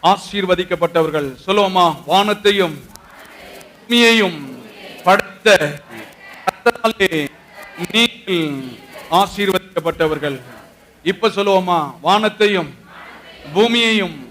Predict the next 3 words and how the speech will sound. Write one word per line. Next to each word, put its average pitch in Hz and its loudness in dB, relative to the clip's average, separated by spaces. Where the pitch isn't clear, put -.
படைத்த 190 2
கர்த்தராலே 185 0
நாம் 180 0